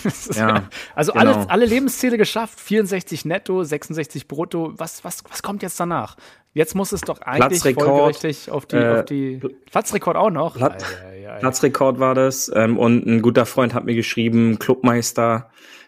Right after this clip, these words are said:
Speaker 2: äh, können ja viele werden im Laufe der Zeit, was ich ja leider noch nicht <laughs> geschafft habe. Aber, ähm, Platzrekorde hat immer nur einer.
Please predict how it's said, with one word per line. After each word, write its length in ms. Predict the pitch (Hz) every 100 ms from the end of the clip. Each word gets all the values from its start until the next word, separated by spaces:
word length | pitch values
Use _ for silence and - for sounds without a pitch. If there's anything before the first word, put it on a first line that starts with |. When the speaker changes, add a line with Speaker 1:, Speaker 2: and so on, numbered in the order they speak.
| _
Speaker 2:
äh, 200 | - 110
können 240 | 104 120 120
ja 160 | 113
viele 380 | - 151 160 135
werden 560 | 139 135 135 135 143 -
im 140 | 127
Laufe 320 | 120 120 127
der 160 | 123 117
Zeit, 360 | - 117 117 117
was 160 | 110
ich 120 | 110
ja 140 | 113 107
leider 300 | 110 110 113
noch 140 | 110
nicht 240 | 113 117 -
<laughs> 0 |
geschafft 480 | - - 139 -
habe. 400 | 127 123 127 139 139 _ _ - _ _
Aber, 540 | 107 107 110 107 107 90
ähm, 520 | 107 107 107 104 104 _
Platzrekorde 1040 | - 117 - 127 104 117 113 120 117 120 123 _ _
hat 160 | 107 107
immer 200 | 123 117
nur 200 | 110 -
einer. 560 | 104 131 156 170 -